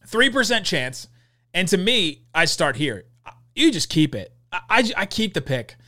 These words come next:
You can get, you'll give me all the trades and all the things later that you have cooking up. Uh, we'll talk about those later. But if I have a three percent chance, and, or if they get the number one pick, it's a hundred percent chance to put Luka and Wembanyama together.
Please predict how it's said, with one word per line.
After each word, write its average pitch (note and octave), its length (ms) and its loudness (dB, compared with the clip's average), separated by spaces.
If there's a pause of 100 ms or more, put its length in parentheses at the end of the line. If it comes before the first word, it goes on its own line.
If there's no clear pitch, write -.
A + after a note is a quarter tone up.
(200)
You G#3+ 160 2
can B3+ 120 2
get, A3+ 140 0
you'll G#3+ 160 6
give C4 180 2
me G#3+ 120 2
all F#3 200 4
the G3 80 2
trades F3 400 2
and E3 100 0
all D#3 120 4
the D#3 60 -2
things D#3+ 280 -2
later C#3+ 260 0
that C3+ 160 -6
you C3+ 200 -4
have C3 160 -4
cooking C3+ 260 -4
up. B2 220 -8 (360)
Uh, A2+ 300 -8
we'll C#3+ 140 -8
talk D3+ 160 0
about B2 160 -4
those B2 200 -4
later. C#3 280 -2
But G#2+ 280 -8 (400)
if B2 140 -10
I A3 140 0
have C4 100 -2
a F#3 60 -2
three D#3+ 260 -6
percent D#3+ 340 -6
chance, A#2+ 440 -8
and, C3+ 160 -4
or E3+ 180 2
if D3 140 -2
they D3 100 2
get D3+ 160 -4
the G#3+ 80 0
number C#3 160 -4
one A2 100 -8
pick, A#2+ 200 -10
it's - 80 -10
a A2+ 60 -8
hundred E3+ 240 -2
percent G2+ 260 -12
chance - 320 -14
to F#3+ 100 6
put E3 240 0
Luka E3+ 420 2
and C#3+ 140 -4
Wembanyama C#3+ 640 -2
together. C#3+ 480 -2